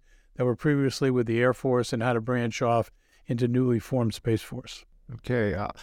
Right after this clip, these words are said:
Speaker 2: I'll give you a little bit of a background. So the Space Force was a derivative from the Air Force Space Command that, uh, dealt with space operations for the Air Force, and that was in nineteen eighty-two. Uh, during that operating environment, space was not necessarily a contested, congested environment.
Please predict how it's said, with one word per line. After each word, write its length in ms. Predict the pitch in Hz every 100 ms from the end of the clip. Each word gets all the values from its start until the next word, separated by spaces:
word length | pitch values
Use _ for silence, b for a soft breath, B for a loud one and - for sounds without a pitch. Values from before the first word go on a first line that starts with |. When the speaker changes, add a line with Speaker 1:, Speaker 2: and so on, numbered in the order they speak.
| B B -
Speaker 2:
I'll 80 | -
give 140 | 135
you 100 | 143
a 60 | 127
little 180 | 131 131
bit 160 | 123
of 80 | 107
a 60 | 95
background. 720 | 101 110 110 107 98 98 87
So 580 | - 117 110 101 98 - - - -
the 120 | 123
Space 380 | 110 - 147 147
Force 360 | - 131 120 -
was 140 | 120
a 80 | -
derivative 560 | 117 104 127 117 110 98
from 380 | - 117 104 - _
the 120 | - -
Air 140 | 131
Force 280 | - 117 104
Space 300 | - 120 113
Command 500 | - 107 98 92 98 -
that, 320 | 113 104 98
uh, 220 | 117 110 110 _
dealt 200 | 131 135
with 140 | 139 123
space 340 | - 127 -
operations 600 | 120 117 104 110 98 107
for 140 | -
the 180 | 117 104
Air 140 | 113 107
Force, 380 | - 92 95
and 100 | 104 98
that 180 | 117
was 160 | 107 104
in 80 | 101
nineteen 360 | 113 110 120
eighty-two. 460 | 95 98 92 - 90 -
Uh, 220 | 113 107
during 320 | 87 123 123
that 200 | 113 131 135
operating 480 | 135 120 120 113 110
environment, 680 | 95 107 107 107 107 - -
space 400 | - - 139 139
was 160 | 123 92
not 200 | 120 131
necessarily 520 | 127 123 107 123 110
a 60 | 98
contested, 520 | 104 - 120 - 110
congested 540 | - 90 107 95 101
environment. 720 | - 98 104 101 87 82 -